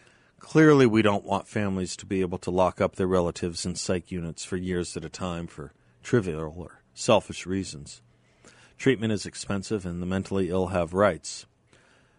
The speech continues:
But the mentally ill are uniquely incapable of exercising their rights and their autonomy when in the grip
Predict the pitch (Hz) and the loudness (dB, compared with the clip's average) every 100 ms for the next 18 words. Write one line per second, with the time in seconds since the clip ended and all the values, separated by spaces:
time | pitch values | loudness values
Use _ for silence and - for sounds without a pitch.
0 | _ _ 117 113 110 120 127 117 107 - | _ _ 0 2 2 2 2 2 2 6
1 | 117 110 - 104 98 104 101 117 143 - | 6 6 2 -2 0 -2 0 -2 -2 0
2 | 156 147 - - 104 - 139 123 113 107 | 4 4 2 -8 -10 0 4 4 2 2
3 | 104 85 98 - - 131 - - 104 - | 2 2 -2 -2 0 0 0 -2 0 2
4 | 98 95 90 95 90 92 92 92 87 87 | 4 4 0 -4 -6 -6 -2 0 0 0
5 | 87 - - 104 98 92 92 - 92 87 | -2 -4 -12 -8 -6 -4 -6 -4 -6 -2
6 | - 110 101 95 90 92 _ _ _ _ | 2 2 4 0 -4 -10 _ _ _ _
7 | - - 107 101 98 90 - 104 87 | -16 -6 -2 0 -2 -4 0 0 0